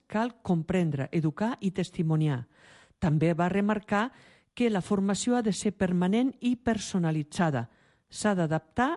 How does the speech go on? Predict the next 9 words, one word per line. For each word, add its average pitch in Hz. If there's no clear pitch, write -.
a 156
les 156
etapes 185
de 147
cadascú. 143
També 196
s'hi -
van 160
tractar 226